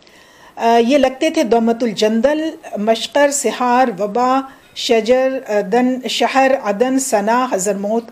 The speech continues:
अकाज, जुल्मजाज, मिना, खैबर और यमामा। देखिए, सबसे पहले ये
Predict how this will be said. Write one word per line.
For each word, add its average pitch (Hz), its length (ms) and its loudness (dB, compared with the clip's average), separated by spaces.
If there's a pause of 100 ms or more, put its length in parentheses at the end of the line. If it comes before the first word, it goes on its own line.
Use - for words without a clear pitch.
अकाज, 202 440 -2
जुल्मजाज, 190 680 -6 (340)
मिना, 240 480 2 (120)
खैबर 214 320 2
और 208 200 2
यमामा। 165 400 -8 (440)
देखिए, 285 220 2
सबसे 339 380 0
पहले 277 420 2
ये 254 440 0